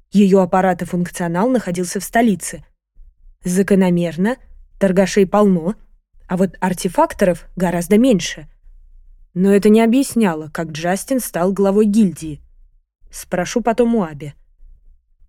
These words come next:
Мистер Берримор задумался и нехотя кивнул. Так и есть. Неизвестной девчонке к руководству не пробиться.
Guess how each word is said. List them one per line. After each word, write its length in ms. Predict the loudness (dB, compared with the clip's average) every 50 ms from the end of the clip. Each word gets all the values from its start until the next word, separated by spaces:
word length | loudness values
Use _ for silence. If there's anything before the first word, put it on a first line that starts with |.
| _ 2
Мистер 380 | 4 4 4 4 2 0 2
Берримор 420 | 2 2 4 4 4 2 2 0 0
задумался 560 | 0 0 2 2 2 2 0 -2 -2 -2 0
и 40 | 2
нехотя 500 | 2 2 0 -2 -4 -6 -6 -6 -6 -4
кивнул. 480 | -2 -2 0 0 0 -2 -2 -6 -12 -18 _ -20 -20 _ _ _ _ _ _ _ -20 -10 -4
Так 240 | -2 -2 -2 0 0
и 100 | 0 2
есть. 400 | 2 0 -2 -2 -6 -14 -20 -20 -20 -20 -20 -20 -20 -20 -20 -20 -20 -10 -4
Неизвестной 600 | -2 2 2 2 2 4 2 2 2 0 0 0
девчонке 540 | 0 0 -2 -2 0 0 2 2 0 -2 -4
к 100 | -4 -4
руководству 560 | -2 0 0 2 2 0 0 -2 -2 0 2
не 100 | 2 2
пробиться. 600 | 2 2 0 0 0 -2 -4 -6 -10 -16 -16 -18